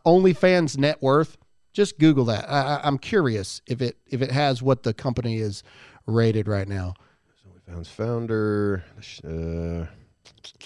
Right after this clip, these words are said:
Speaker 2: it, it's about the founder of it. It says he's worth twenty-one million.
Speaker 1: Okay, so the f-,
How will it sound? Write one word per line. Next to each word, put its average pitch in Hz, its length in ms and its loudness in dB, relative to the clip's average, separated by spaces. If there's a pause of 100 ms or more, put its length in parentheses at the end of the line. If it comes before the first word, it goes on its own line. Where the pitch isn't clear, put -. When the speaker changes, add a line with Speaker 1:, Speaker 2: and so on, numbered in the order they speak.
(500)
Speaker 2:
it, 92 180 -6
it's 98 180 -4
about 120 280 0
the 101 80 -4
founder 107 540 -4
of 87 220 -4
it. 110 200 -4
It 85 120 -10
says 92 360 -6
he's 98 200 -6
worth 95 240 -6
twenty-one 90 600 -4
million. 85 580 -4
Speaker 1:
Okay, 160 180 2
so 202 100 -2
the 175 100 -2
f-, - 200 -12